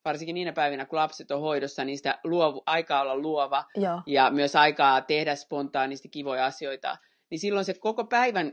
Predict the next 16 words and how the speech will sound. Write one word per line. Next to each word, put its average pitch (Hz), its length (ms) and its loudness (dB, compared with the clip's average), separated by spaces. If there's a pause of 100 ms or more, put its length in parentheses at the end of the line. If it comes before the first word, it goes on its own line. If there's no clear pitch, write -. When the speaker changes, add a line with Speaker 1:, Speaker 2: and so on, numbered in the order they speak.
(100)
Speaker 1:
koko 240 200 -4
juttu 262 300 -4
on 156 80 0
se, 151 100 -4
että 135 140 -4
joko 285 180 0
mä 220 100 -2
teen 139 440 0
ihania 214 360 -2
seremonioita 180 800 -2
tai 143 160 2
rituaaleja, 160 720 2
jotka 147 340 -2 (340)
tuo 151 160 2
merkityksen, 160 960 0
jo-, 139 200 0